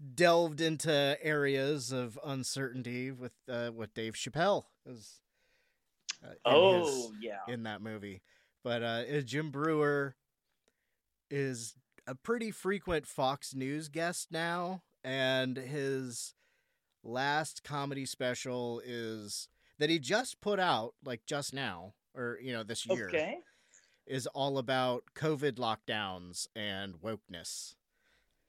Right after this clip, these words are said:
Speaker 2: Oh,
Speaker 1: And
Speaker 2: no. <laughs> God. Yeah, I haven't followed Brewer in a long time. You know, frankly, I didn't even know he was still active.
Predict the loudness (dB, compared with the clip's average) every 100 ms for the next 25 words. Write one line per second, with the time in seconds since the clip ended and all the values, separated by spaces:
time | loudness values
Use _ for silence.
0 | _ _ _ _ _ 2 6 6 4 -2
1 | -4 0 0 0 -2 -4 -6 -10 -18 -8
2 | -8 -8 -2 -2 -2 _ -14 -10 -8 -10
3 | -12 _ _ _ _ -16 -4 2 4 4
4 | 0 0 -2 -4 -2 -2 0 -6 -6 -6
5 | -4 -4 -4 -6 -8 -2 0 2 2 0
6 | -2 -4 -6 -6 -6 0 0 0 0 0
7 | 0 0 2 2 -2 -2 0 0 -2 -8
8 | -8 4 8 8 6 2 0 -10